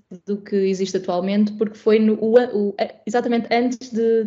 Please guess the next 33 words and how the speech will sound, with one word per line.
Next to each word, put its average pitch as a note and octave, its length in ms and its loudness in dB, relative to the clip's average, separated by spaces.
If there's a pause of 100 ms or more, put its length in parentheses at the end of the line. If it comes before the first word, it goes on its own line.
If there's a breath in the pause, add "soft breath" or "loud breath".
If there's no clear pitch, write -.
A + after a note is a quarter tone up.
(100)
tudo A3+ 480 0
<laughs> - 240 2
mudar A3+ 380 4
no G#3 100 2
formulário G3+ 420 0
de G3+ 60 -6
candidatura. F#3 580 -4
Tudo, B3+ 380 -2
tudo G#3 240 -4
não, D#3 160 -2
vá. D#3+ 320 -2
Algumas, F#3+ 580 0 (320 loud breath)
algumas G#3+ 300 2
partes G#3 460 -2 (320 loud breath)
em G#3 120 6
que, G#3 140 4
por G3+ 160 -2
exemplo, G3+ 720 0
ahm, E3+ 680 -4 (320)
eu F#3 440 2 (260)
poderia G#3+ 640 4
já G3+ 340 0
dizer F#3+ 380 0
as F3 100 -10
minhas F#3 280 -4
três G3+ 300 2
escolhas F3 580 0
na F#3 180 -2
minha G3 240 0
pré-inscrição, F#3+ 800 -2
portanto, F3 260 -6
neste F3 240 -6
formulário, E3+ 640 -2